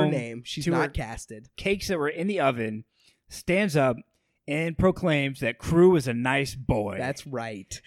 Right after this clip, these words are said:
Speaker 1: And he deserves this.
Speaker 2: Yes.
Speaker 1: Uh, and that's the only thing she says, but it comes off very strong
Speaker 2: Yeah.
Speaker 1: because the whole dichotomy behind all of it.
Speaker 2: <laughs>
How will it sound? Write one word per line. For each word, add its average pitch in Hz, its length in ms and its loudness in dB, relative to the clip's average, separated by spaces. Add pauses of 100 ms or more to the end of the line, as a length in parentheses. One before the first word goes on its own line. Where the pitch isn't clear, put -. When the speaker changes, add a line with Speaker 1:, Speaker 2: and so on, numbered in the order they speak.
Speaker 1:
And 143 340 -2
he 170 180 -6
deserves 117 460 -6
this. 95 300 -20
Speaker 2:
Yes. - 500 -8
Speaker 1:
Uh, 147 60 -2 (220)
and 151 100 -4
that's 214 140 4
the 214 60 4
only 156 120 2
thing 143 140 -6
she 120 160 -10
says, 110 460 -8
but 139 320 -2 (120)
it 147 260 -6
comes 160 240 -6
off 139 140 -2
very 113 480 -4
strong 117 380 -4
Speaker 2:
Yeah. 110 80 -6
Speaker 1:
because 117 560 -6 (100)
the 147 140 -8
whole 175 540 -2
dichotomy 120 680 -2
behind 123 380 2
all 156 280 8
of 120 100 0
it. 127 300 -4
Speaker 2:
<laughs> 160 60 -12